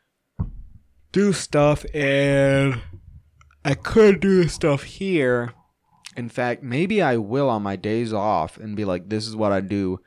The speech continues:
girlfriend, get with it." Um, maybe that's what I'll do. That's actually a good idea. Go do that. Yeah.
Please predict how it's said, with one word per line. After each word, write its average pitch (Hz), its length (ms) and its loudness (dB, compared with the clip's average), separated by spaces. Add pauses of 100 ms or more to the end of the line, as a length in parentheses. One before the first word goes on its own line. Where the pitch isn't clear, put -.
(760)
girlfriend, 98 840 -4 (640)
get 98 240 -4
with 95 240 -10
it." 82 200 -18 (520)
Um, 95 400 -20 (1700)
maybe 135 200 -8
that's 160 220 -8
what 139 120 -12
I'll 117 100 -10
do. 104 440 -12 (140)
That's - 160 -20
actually 135 380 -16
a 101 40 -16
good 107 160 -14
idea. 92 520 -14 (1200)
Go 107 220 -12
do 110 160 -14
that. 98 460 -12 (2500)
Yeah. 107 600 -4